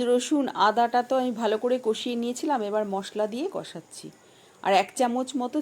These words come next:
চিনি দিলাম। চিনিটা দিলে রান্নাটায় ব্যালেন্স আসবে। তোমরা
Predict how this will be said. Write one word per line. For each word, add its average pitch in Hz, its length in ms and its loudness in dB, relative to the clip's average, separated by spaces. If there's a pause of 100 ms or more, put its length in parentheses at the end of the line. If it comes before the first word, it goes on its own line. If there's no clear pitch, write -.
চিনি 254 280 2
দিলাম। 165 300 -2 (540)
চিনিটা 254 340 2 (100)
দিলে 262 180 2 (140)
রান্নাটায় 214 580 0
ব্যালেন্স 196 420 -2
আসবে। 202 360 -4 (540)
তোমরা 233 220 4